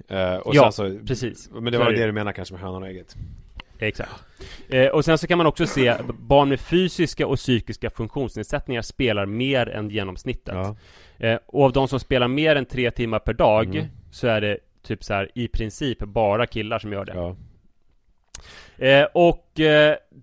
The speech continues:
Speaker 2: det här är ju då någonting nytt, för att, alltså, Rut och hennes kompisar, de spelar, men de spelar bara på mobilen. Och Ruts alla killkompisar,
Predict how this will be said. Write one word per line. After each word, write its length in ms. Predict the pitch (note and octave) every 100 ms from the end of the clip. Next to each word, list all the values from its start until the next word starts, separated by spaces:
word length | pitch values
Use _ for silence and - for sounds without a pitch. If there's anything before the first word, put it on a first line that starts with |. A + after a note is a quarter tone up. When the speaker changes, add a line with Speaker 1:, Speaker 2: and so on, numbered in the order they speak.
| -
Speaker 2:
det 420 | E3 E3+ F3 E3
här 580 | - - F#3+ G#3+ A3 G#3
är 340 | - C3+ B2 A#2+
ju 140 | B2
då 320 | A#2+ A2+ A2
någonting 600 | A2 G#2+ G#2 - G2+ G#2+
nytt, 280 | B2 F#3+ -
för 160 | - C3+
att, 160 | -
alltså, 300 | C3+ B2+ B2+ -
Rut 360 | C3 E3+ G#3 E3
och 60 |
hennes 220 | D3+ B2
kompisar, 440 | - D#3+ D3+ B2+ A#2+
de 80 | C3
spelar, 640 | - D#3 B2 G#2+ A#2+ F3
men 120 | F3
de 80 | B2
spelar 260 | - - A2
bara 200 | A2+ G#2+
på 100 | -
mobilen. 560 | G#2 A2+ C3+ D3+ D#3+ D#3 -
Och 280 | _ - A#2
Ruts 420 | A#2+ D3 C#3+ - -
alla 580 | C#3 B2 A#2+ D3+ D3 C3 - -
killkompisar, 1200 | E3 C3 G#2+ - F3+ G3 - C3+ A#2 F#2+ G2 G#2